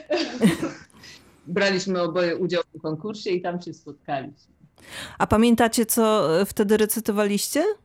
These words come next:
Speaker 2: w tym konkursie? Czym się nawzajem uwiedliście? O, jakim tekstem literackim?
Speaker 1: E, to chyba nie recytacją, <laughs> tak mi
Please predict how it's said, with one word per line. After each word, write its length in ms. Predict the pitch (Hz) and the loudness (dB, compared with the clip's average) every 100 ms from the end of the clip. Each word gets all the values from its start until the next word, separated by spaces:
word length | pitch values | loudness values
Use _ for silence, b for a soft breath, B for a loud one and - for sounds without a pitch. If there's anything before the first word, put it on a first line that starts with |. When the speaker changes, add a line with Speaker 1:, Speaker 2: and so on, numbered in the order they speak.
| _ _ _ _ | _ _ _ _
Speaker 2:
w 80 | - | -6
tym 160 | 208 196 | -4 0
konkursie? 600 | 202 208 208 - 269 311 _ _ _ _ _ _ - | -2 -2 -4 0 -2 -2 _ _ _ _ _ _ 2
Czym 220 | 277 285 | 4 6
się 160 | 302 | 4
nawzajem 540 | 254 247 220 240 254 233 | 4 4 4 4 4 4
uwiedliście? 840 | 208 240 202 208 220 - - 156 | 4 4 4 6 6 4 -2 -2
O, 160 | 151 151 - | -2 -2 -2
jakim 320 | 196 196 208 | -4 2 0
tekstem 460 | 196 202 - 175 160 | 2 -2 -2 -4 -4
literackim? 680 | 165 165 160 151 - - 160 - - b b b b b b b _ _ _ _ _ _ _ - | -6 -4 -4 -4 -8 -10 -10 -8 -12 b b b b b b b _ _ _ _ _ _ _ -4
Speaker 1:
E, 340 | 185 185 185 | 0 2 2
to 140 | 208 226 | 0 0
chyba 320 | 233 214 220 | 2 2 4
nie 200 | 226 220 | 4 2
recytacją, 840 | 208 208 190 190 180 175 170 202 349 262 220 277 | 2 2 2 4 4 2 2 4 4 4 6 8
<laughs> 480 | - - 214 - | 8 8 6 6
tak 240 | 587 285 - | 6 6 4
mi 160 | - | 2